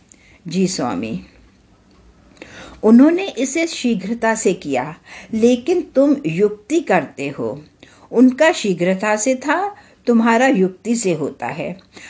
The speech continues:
हमारे छात्रों की प्रस्तुति युक्ति से होती है, जबकि वह जर्मन। ठीक है स्वामी। अंत में स्वामी ने कहा,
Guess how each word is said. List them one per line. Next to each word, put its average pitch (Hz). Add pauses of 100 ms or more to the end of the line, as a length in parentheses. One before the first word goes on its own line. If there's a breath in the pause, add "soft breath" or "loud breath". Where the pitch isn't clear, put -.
(200 loud breath)
हमारे 294
छात्रों 254
की 247
प्रस्तुति 202
युक्ति 190
से 294
होती 180
है, 226
जबकि 202
वह 233
जर्मन। 214 (800 loud breath)
ठीक 440
है 247
स्वामी। 160 (680 soft breath)
अंत 339
में 269
स्वामी 185
ने 156
कहा, 143